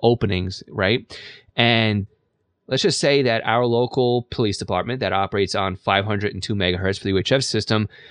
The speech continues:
is around, I don't know, channel nineteen, twenty, or whatever it is.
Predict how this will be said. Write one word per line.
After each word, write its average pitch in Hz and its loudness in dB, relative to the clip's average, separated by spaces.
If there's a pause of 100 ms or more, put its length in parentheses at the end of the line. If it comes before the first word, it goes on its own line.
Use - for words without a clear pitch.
(200)
is 131 4
around, 123 2
I 113 -2
don't 107 0
know, 92 0
channel 104 2
nineteen, 120 0
twenty, 120 2
or 110 4
whatever 113 2
it 135 4
is. 131 -2